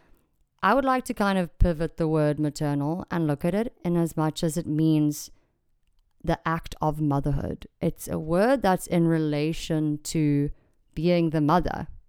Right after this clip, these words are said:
Do you know what I'm saying? Like maternal, you're the mom, it's you, it's about you, in actual fact, as a woman or as a uterus owner, which might I add.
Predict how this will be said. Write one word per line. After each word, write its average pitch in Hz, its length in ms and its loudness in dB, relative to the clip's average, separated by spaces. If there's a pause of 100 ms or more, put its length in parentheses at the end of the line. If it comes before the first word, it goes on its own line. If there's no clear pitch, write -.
(120)
Do 180 80 -4
you 180 40 0
know 185 140 6
what 190 160 6
I'm 180 140 2
saying? 180 640 -2 (520)
Like - 180 -6
maternal, 165 960 4 (680)
you're 175 220 6
the 170 100 2
mom, 160 580 4
it's - 260 -4
you, 156 540 4 (380)
it's 165 160 0
about 156 260 4
you, 160 320 0 (540)
in 165 80 4
actual 143 320 -2
fact, - 440 -10
as 147 160 -2
a 156 80 -2
woman 147 440 -2 (640)
or - 160 -4
as 156 120 -4
a 170 60 -4
uterus 156 420 0
owner, 139 380 2 (140)
which 240 280 -8
might 190 220 -4
I 180 120 0
add. 147 500 -2